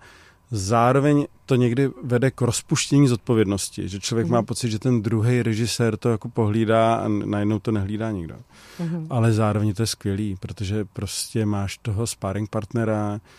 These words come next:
Speaker 1: řešíte to spolu, jako když se děje nějaký průšvih, nějaká postava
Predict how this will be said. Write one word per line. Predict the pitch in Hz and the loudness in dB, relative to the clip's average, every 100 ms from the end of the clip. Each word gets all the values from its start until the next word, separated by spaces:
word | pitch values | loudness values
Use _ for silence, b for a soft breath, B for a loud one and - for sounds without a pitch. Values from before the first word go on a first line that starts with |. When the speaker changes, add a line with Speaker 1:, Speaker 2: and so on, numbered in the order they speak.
| B B | B B
Speaker 1:
řešíte | - 98 - 104 | -6 -6 -4 -6
to | 101 113 | -4 -6
spolu, | - 117 107 104 101 101 101 - | -4 -2 0 2 0 -2 -4 -8
jako | 101 - 110 107 104 - b b | -10 -6 -2 0 -2 -6 b b
když | 104 104 - - | -6 -4 -6 -6
se | 131 | -4
děje | 107 113 | -2 0
nějaký | 110 104 120 | 0 -2 -4
průšvih, | - 117 - - 120 95 | -2 -2 -2 0 0 0
nějaká | 107 101 110 | -2 0 -2
postava | 110 - - 107 101 | -4 -8 -4 0 0